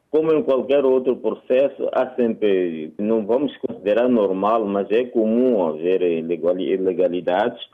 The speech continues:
e no caso moçambicano realmente houve, que, que os próprios órgãos eleitorais reconhecem, também os observadores,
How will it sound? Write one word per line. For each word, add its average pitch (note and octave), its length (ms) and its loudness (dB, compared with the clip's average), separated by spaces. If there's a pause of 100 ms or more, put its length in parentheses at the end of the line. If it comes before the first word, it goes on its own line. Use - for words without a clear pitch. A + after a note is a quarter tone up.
e G2 200 0
no F#2+ 120 -4
caso A2 300 -2
moçambicano G2 840 -2
realmente A2 600 0
houve, G#2 460 -2
que, G#2+ 180 -6
que F2 420 -12
os - 100 -10
próprios G#2 400 -4
órgãos F2+ 420 -2
eleitorais F2 500 -2
reconhecem, F#2 720 -4
também F#2 360 -4
os F2+ 100 -8
observadores, E2+ 800 -6